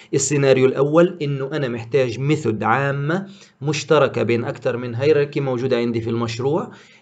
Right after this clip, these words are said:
السيناريو الثاني اللي أنا طرحته أمامك إنه أنا محتاج أستخدمهم في بعض الكلاسز، فأنا فعليًا هين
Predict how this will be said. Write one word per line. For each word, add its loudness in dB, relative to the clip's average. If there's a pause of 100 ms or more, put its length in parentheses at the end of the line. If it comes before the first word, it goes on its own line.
(140)
السيناريو 0
الثاني 2
اللي 0
أنا -4
طرحته -4
أمامك -6 (320)
إنه 2
أنا 4
محتاج 0
أستخدمهم -4
في -6
بعض -2
الكلاسز، -2 (180)
فأنا -2
فعليًا 2 (220)
هين 6